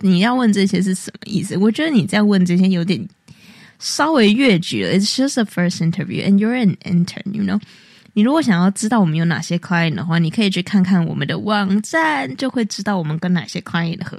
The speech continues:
作了。当下我 interview 这个人的时候，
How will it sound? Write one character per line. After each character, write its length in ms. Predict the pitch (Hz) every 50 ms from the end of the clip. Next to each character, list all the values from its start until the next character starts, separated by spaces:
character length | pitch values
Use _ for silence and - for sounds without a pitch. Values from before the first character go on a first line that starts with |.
| - 190
作 180 | - 170 - - -
了。 120 | - 214 - - _ _ _
当 320 | _ 262 240 247 254 269 269
下 320 | - - 294 269 226 196
我 220 | 180 170 170 165 165 - _ -
interview 640 | 226 220 208 208 202 233 208 190 175 180 160 139
这 120 | - -
个 140 | 185 190 160
人 160 | - 156 180
的 140 | - - -
时 100 | - -
候， 100 | - 160